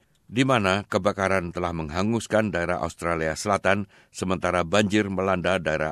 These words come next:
Australia Utara. Bukan hanya di Australia saja, namun di belahan dunia lain juga mengalami dampak dari cuaca yang ekstrim.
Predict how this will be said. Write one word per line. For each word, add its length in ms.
Australia 560
Utara. 480
Bukan 400
hanya 160
di 160
Australia 480
saja, 480
namun 400
di 80
belahan 320
dunia 320
lain 400
juga 240
mengalami 560
dampak 400
dari 240
cuaca 400
yang 240
ekstrim. 720